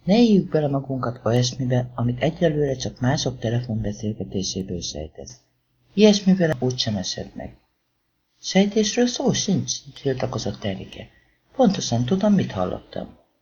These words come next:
Rólad beszéltek. És azt mondták, hogy országszerte fognak minket sugározni? Igen.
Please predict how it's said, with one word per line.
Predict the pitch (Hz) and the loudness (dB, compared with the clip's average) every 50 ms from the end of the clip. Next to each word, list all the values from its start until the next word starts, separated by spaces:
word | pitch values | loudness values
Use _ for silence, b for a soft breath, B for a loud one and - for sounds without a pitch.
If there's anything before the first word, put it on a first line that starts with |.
| _ _ | _ _
Rólad | - 208 190 131 104 90 - - | 2 4 4 6 6 4 2 0
beszéltek. | - - - - - - - 82 - - - - - _ _ _ _ _ _ _ _ _ _ _ _ _ - | -6 -10 -10 -10 -10 -10 -10 -10 -12 -14 -20 -20 -20 _ _ _ _ _ _ _ _ _ _ _ _ _ -10
És | - - - | -10 -8 -2
azt | - 113 110 - | -2 -2 -2 2
mondták, | - 127 127 127 123 127 120 117 120 | 4 4 4 4 4 2 -2 -2 -2
hogy | - 110 - | -6 -6 -4
országszerte | - 104 110 110 - - 113 110 - - - 113 110 - - 90 | -2 0 0 0 0 0 -2 -2 -2 0 0 0 0 0 -4 -8
fognak | 92 - 92 95 117 110 101 - | -6 -6 -6 -4 -4 -4 -4 -2
minket | 107 95 98 101 101 - | -4 -4 -2 -4 -6 -8
sugározni? | - - - - - 104 104 104 98 85 80 - - _ _ _ _ _ _ _ _ _ _ | -8 -10 -10 -6 -6 -4 -4 -4 -4 -6 -8 -10 -16 _ _ _ _ _ _ _ _ _ _
Igen. | - 104 - - - - - 62 - | -12 -12 -10 -10 -12 -12 -12 -14 -18